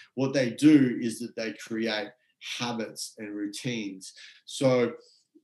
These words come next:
great book, highly recommend it. I've got a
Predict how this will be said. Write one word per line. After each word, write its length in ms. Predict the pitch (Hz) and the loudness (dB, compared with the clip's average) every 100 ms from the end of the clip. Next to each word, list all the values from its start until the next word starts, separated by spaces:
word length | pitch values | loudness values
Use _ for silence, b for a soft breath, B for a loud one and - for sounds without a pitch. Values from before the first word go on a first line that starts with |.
| - | -4
great 540 | 127 160 160 156 139 | 4 6 6 2 0
book, 420 | 139 139 135 - | 2 2 2 -4
highly 440 | - 147 143 147 143 | -4 0 4 6 6
recommend 640 | 143 135 135 123 120 117 | 6 2 -2 -2 -2 -2
it. 220 | 127 127 - | -2 -2 -2
I've 480 | 139 147 151 131 - - | 2 4 4 2 -4 0
got 380 | 143 139 - - | 4 4 2 -4
a 460 | 123 120 120 117 | -2 0 0 -2